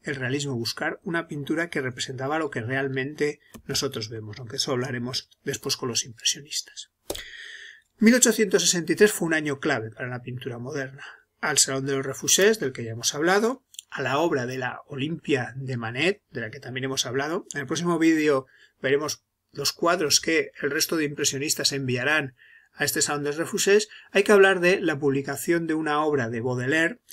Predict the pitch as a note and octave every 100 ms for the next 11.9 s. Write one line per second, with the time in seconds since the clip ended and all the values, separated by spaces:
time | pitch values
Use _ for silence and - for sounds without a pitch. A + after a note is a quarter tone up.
0 | - _ - C#3+ C#3 C#3 C#3+ C#3 C#3 C#3
1 | A2+ A#2 C#3 C#3 C#3 - C3+ C3 D3+ D#3+
2 | - - - - - - D3+ F#3 E3 D3+
3 | C3+ C#3 C#3 D3+ F3 C3+ C#3 C3+ D3 C#3+
4 | C3+ C#3 C3+ D3+ F#3 D3+ C3+ D3+ G3 G#3
5 | G#3 F3 C#3+ C#3 C3 C3 C3 E3 C#3+ -
6 | _ _ _ F#3 F#3+ C#3+ B2+ B2+ D#3 D3+
7 | G3+ - G#3 G#3 - - - F3+ F3+ F3+
8 | F#3+ F#3 G#3 G#3 - _ - E3 C#3+ C3
9 | F3 G3 G3 F#3+ C4 - _ - D3 C#3+
10 | F#3 F3 C#3 B2 A#2 A2+ - C#3+ D#3 D3
11 | D3 D#3+ G3 G3 G#3+ A3+ - C3 B2+